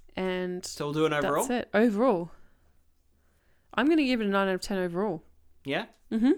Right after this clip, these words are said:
Speaker 1: I'm surprised. Like, I, I didn't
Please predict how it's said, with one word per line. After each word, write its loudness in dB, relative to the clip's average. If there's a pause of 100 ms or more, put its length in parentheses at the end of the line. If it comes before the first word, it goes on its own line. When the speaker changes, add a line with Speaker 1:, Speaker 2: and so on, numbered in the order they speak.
(1500)
Speaker 1:
I'm 6
surprised. 4
Like, 0
I, 4 (140)
I 2 (320)
didn't -6